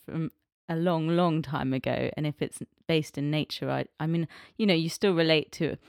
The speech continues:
a very human element of literature too, no matter how old it is, but there is something in that. But then it's interesting that you,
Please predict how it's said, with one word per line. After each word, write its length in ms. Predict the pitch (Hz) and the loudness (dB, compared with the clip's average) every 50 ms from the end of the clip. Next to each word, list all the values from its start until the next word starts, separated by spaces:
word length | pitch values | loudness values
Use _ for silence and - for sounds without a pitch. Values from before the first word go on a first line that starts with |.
| - - - - | -20 -20 -16 -8
a 80 | - 160 | -6 -6
very 220 | 143 143 151 151 | -2 0 -2 -2
human 420 | 151 - - - 190 180 165 147 143 | -2 -4 -2 0 2 2 2 2 0
element 400 | - 143 151 147 143 135 - - | 0 0 0 0 0 -2 -2 -4
of 140 | 147 143 151 | -4 -4 -4
literature 460 | 143 - - - 160 - - - 147 | -6 -6 -6 -8 -8 -8 -6 -6 -6
too, 300 | - - - 180 147 139 | -4 0 0 0 2 2
no 160 | - 143 147 | 0 -2 -2
matter 320 | 143 143 139 143 - - 151 | -2 -2 -4 -6 -6 -6 -4
how 180 | 156 143 135 | -2 -2 -2
old 200 | 139 135 135 127 | -2 -2 -2 -4
it 100 | - - | -4 -6
is, 280 | - - - 143 143 - _ - | -4 -4 -4 -6 -6 -10 _ -2
but 200 | 160 151 - _ _ - _ _ _ _ _ - | -2 -2 -2 _ _ -20 _ _ _ _ _ -8
there 160 | 147 151 156 151 | -4 -4 -2 -2
is 120 | 156 - | -2 -4
something 260 | - - - 143 151 | -6 -8 -6 -4 -2
in 100 | 151 147 | -2 -2
that. 200 | 147 143 - - | -2 -2 -2 -2
But 100 | - 165 | 0 4
then 300 | 185 220 214 208 196 - - | 4 4 4 4 0 -2 -2
it's 220 | - 202 - - | -2 -2 -2 0
interesting 460 | 214 202 190 - 196 180 - - 170 160 | -2 -2 0 -2 -4 -6 -4 -2 -2 -2
that 80 | - - | -2 0
you, 260 | 170 170 170 170 | 0 2 0 0